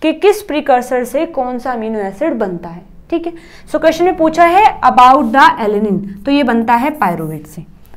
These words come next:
So अपना answer हो जाएगा यहाँ third। In case अगर आपने नहीं याद किया है तो ये एक बहुत ही बेहतरीन diagram है जिसकी help से आप सारी चीज़ें याद कर सकते हैं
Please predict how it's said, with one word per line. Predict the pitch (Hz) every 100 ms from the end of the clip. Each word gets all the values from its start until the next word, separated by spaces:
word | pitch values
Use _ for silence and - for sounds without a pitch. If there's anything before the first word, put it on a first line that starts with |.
| -
So | 294
अपना | 277 320 320
answer | 311 330
हो | 302
जाएगा | 302 294 294
यहाँ | 285 269 262 -
third। | 175 - - - - - - - - - 240
In | 320 320
case | 349 370
अगर | 330 302
आपने | 285 269 262
नहीं | 254 262 311
याद | 294 285 -
किया | 277
है | 269 285
तो | 277
ये | 269
एक | 269 208
बहुत | 233 233 277 269
ही | 294 294 - - 214
बेहतरीन | 233 233 254 339 330
diagram | 320 311 311 311 311
है | 277
जिसकी | 285 - 277
help | 240
से | 247
आप | 294
सारी | 302 330 320 339
चीज़ें | 320 277 285
याद | 226 214
कर | 214
सकते | 214 208 -
हैं | 226 262